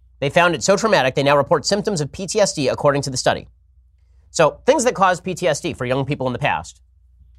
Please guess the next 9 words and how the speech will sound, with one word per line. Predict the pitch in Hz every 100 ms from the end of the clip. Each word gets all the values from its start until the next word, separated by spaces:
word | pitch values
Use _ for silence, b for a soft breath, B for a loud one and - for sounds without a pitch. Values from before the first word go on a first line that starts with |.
| _ _
Nineteen | 120 139 180 175 170 - -
tens, | 208 104 73 - _ _ _ _ _
World | 131 156 151
War | 151
One, | 143 123 92 85 _
trench | - 156 -
warfare. | 143 139 98 87 _
Nineteen | 151 180 220
twenties, | 175 233 - 78